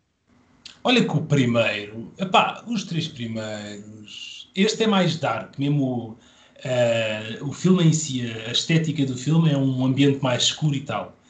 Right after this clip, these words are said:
Mas olha que o primeiro aquilo era puxadote ainda. Eu acho que,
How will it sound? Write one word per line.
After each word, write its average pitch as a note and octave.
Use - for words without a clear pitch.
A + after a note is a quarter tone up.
Mas B3
olha G2
que -
o -
primeiro G2+
aquilo A2+
era A#2+
puxadote -
ainda. F#3
Eu D3+
acho C3+
que, D3